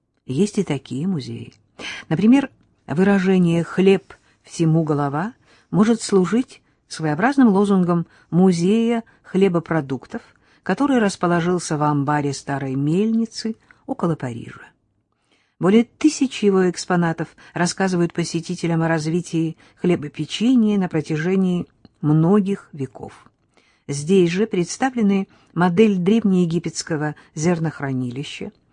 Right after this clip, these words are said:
образцы старинных форм для хлеба, а также образцы его выпечки в разных странах. Подобный музей хлеба есть и в Киеве. В нем тоже собрано все об этом продукте, начиная с глубокой древности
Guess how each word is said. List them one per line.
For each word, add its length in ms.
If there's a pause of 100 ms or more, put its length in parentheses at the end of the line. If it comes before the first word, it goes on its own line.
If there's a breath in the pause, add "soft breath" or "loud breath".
(240 loud breath)
образцы 400
старинных 580
форм 380
для 180
хлеба, 540 (320 soft breath)
а 80
также 260
образцы 440
его 280
выпечки 720 (240 soft breath)
в 80
разных 360
странах. 520 (680)
Подобный 360
музей 260
хлеба 260
есть 300
и 60
в 60
Киеве. 520 (320 loud breath)
В 80
нем 200
тоже 220
собрано 680 (500)
все 580 (200)
об 160
этом 260
продукте, 640
начиная 600
с 120
глубокой 640
древности 640